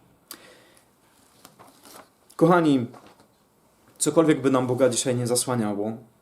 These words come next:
czy to jest nasz grzech, czy to jest nasza rozpacz, czy to jest trud, który niesiemy, grzech, y, w takim sensie, że jesteśmy tym grzechem w jakiś sposób przygnieceni,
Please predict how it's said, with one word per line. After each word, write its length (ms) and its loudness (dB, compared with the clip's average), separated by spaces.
czy 120 -8
to 160 4
jest 400 2
nasz 300 -4
grzech, 240 2
czy 100 -8
to 100 -4
jest 120 -2
nasza 320 -2
rozpacz, 500 0
czy 120 -8
to 120 -4
jest 300 -2
trud, 240 0
który 240 -6
niesiemy, 480 -2
grzech, 540 0
y, 200 -4
w 100 -20
takim 300 -2
sensie, 380 -4
że 180 -2
jesteśmy 380 -4
tym 180 -6
grzechem 320 -8
w 20 -12
jakiś 220 -6
sposób 320 -8
przygnieceni, 720 -4